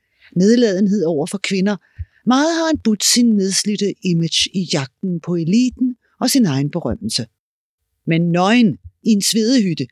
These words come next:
med en mand, der jævnligt klæder sig ud i dametøj, det er mere, end konsulent Warcastle selv kan stå indenfor. Alt kan han bære, undtagen et rygte om, at han er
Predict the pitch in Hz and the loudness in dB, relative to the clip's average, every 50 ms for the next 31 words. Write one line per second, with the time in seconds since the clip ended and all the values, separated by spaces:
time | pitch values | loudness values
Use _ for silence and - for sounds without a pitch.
0 | _ _ 170 165 151 156 185 190 - - 208 196 175 165 160 185 208 - - 185 | _ _ -2 0 2 2 2 0 0 -2 -2 0 0 2 2 0 0 0 -2 -2
1 | 156 - 156 165 165 180 208 - 135 123 139 156 - 156 131 107 104 - _ _ | -2 0 0 0 0 0 0 0 0 0 0 -2 -2 -2 -2 -4 -4 -8 _ _
2 | _ _ _ _ _ _ _ - 339 339 262 - - _ _ - 214 208 190 175 | _ _ _ _ _ _ _ 0 2 2 0 -2 -6 _ _ -2 0 0 0 0
3 | 151 - - 202 - - 180 151 - 165 160 151 135 113 139 156 175 165 - 185 | -2 -2 -2 -4 -2 -2 -2 -2 -2 0 0 -2 -2 -2 0 0 0 0 -2 -4
4 | 170 135 123 - 143 139 135 - - 196 - - - 147 139 - 170 151 110 101 | -4 -4 -2 -2 -4 -4 -2 -2 -2 -2 -2 -4 -6 -6 -4 -2 -2 -2 -2 -4
5 | 107 110 - - 85 - _ _ _ _ _ _ _ _ _ _ _ _ _ _ | -4 -6 -6 -6 -8 -12 _ _ _ _ _ _ _ _ _ _ _ _ _ _
6 | _ _ _ _ _ _ _ _ - 226 226 - - - 233 214 190 214 214 - | _ _ _ _ _ _ _ _ 0 0 0 0 -2 -4 -2 0 0 0 0 0
7 | 147 120 117 123 123 - _ _ _ _ _ _ _ _ _ _ - 302 320 302 | -2 -2 -2 -4 -6 -8 _ _ _ _ _ _ _ _ _ _ 0 0 0 2
8 | - 226 160 95 117 120 120 - 151 160 - - 220 151 120 120 107 131 120 120 | 0 -2 -2 -4 -6 -8 -4 -2 -2 -2 0 -2 -2 -2 -2 -2 -2 -4 -4 -4
9 | 107 95 | -4 -4